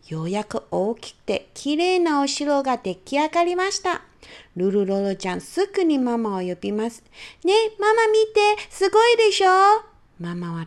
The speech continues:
ドアから顔を出してびっくり。続いて、ルルロロちゃん、おばあちゃんも呼びます。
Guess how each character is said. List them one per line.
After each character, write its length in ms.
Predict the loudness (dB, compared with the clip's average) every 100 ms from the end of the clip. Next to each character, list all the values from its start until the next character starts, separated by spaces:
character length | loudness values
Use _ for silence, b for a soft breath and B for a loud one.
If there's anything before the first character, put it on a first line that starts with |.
| -4
ド 160 | 2
ア 120 | 2 0
か 180 | -2
ら 140 | -4 -6
顔 380 | -8 -8 -6 -6
を 80 |
出 160 | -8 -10
し 140 | -12
て 200 | -8 -10 -8
び 100 | -10
っ 40 | -12 _ -4
く 120 | 0
り。 340 | 2 0 -4 _ _ b b b b b b _
続 340 | -14 -14 -6 0
い 220 | 0 0
て、 260 | -2 -6 -2
ル 180 | 0 2
ル 140 | 2
ロ 180 | 2 2
ロ 140 | 0
ち 140 | 0 -4
ゃ 80 | -6
ん、 60 | -8 b
お 120 | -12
ば 180 | -2 4
あ 200 | 4 2
ち 80 | -4
ゃ 60 | -6
ん 60 |
も 80 | -6
呼 160 | -8 -10
び 120 | -8
ま 160 | -8 -8
す。 200 | -10